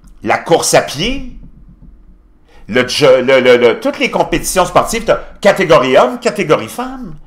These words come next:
parce qu'on peut pas compétitionner ensemble. Donc, un gars qui prétend,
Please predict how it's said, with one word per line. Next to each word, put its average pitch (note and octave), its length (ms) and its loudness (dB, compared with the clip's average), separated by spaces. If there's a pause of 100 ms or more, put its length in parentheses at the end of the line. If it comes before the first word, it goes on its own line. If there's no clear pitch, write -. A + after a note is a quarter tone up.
(120)
parce - 180 -8
qu'on D#3+ 180 -4
peut - 180 -6
pas - 100 -4
compétitionner - 640 -12
ensemble. G#3 500 -16 (140)
Donc, B2 220 -4
un C3 160 0
gars G2+ 260 -4
qui E2 200 -14 (520)
prétend, C#3 500 -6